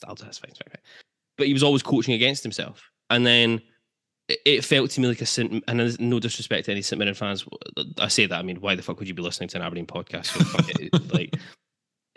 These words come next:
Speaker 1: he could probably get away with setting up like that as St Mirren manager at home against Celtic or against Rangers, right? And people wouldn't bat an eyelid about it.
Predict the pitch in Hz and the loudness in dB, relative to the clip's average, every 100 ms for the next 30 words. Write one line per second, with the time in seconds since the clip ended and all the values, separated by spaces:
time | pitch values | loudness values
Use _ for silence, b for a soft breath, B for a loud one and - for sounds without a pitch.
0 | _ - 131 156 156 165 180 165 165 143 | _ -2 2 2 2 4 4 4 4 4
1 | 156 135 - 113 120 120 117 98 - 117 | 4 4 4 2 0 0 0 0 0 2
2 | 110 110 104 101 101 - 101 95 92 - | 2 2 2 0 -4 -6 -6 -4 -2 -2
3 | 95 90 87 87 90 87 95 87 90 - | -4 -6 -8 -6 -4 -6 -6 -8 -8 -6
4 | 98 98 98 - 110 101 98 95 82 90 | 0 2 0 -4 -8 -6 -2 0 0 0
5 | 95 90 82 90 - - | 0 -2 -6 -6 -8 -12